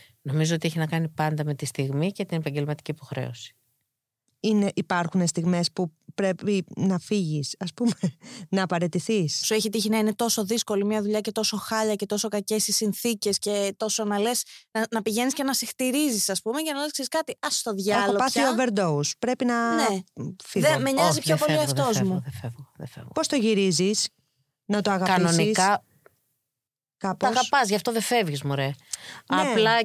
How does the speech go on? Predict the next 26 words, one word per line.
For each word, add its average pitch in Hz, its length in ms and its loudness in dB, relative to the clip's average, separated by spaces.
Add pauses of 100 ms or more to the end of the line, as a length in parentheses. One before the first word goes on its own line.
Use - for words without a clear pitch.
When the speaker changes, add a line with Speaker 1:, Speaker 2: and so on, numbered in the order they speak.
(240)
Speaker 1:
κοίτα, 185 300 0
στη 160 140 -6
δική 165 180 -4
μας 196 120 0
τη 185 80 -6
δουλειά 185 200 0
ενίοτε 185 460 0
μπορεί 175 260 0
να 180 100 2
χαλάσει 175 320 -2
τη 175 60 -10
δουλειά. 147 320 -4 (1120)
Και - 120 -2
να 160 120 2
μείνουν 180 400 2
πολλοί 175 240 2
άνθρωποι 175 920 0
χωρίς 175 300 -2
μεροκάματο. 160 640 -2
Speaker 2:
Μμμ. 160 380 -2 (180)
Speaker 1:
Πες 151 160 0
μου, 151 80 0
σένα 156 280 2
περιμένουν 143 420 0
όλοι 139 440 2 (100)
αναντικατάστατες. 131 840 -2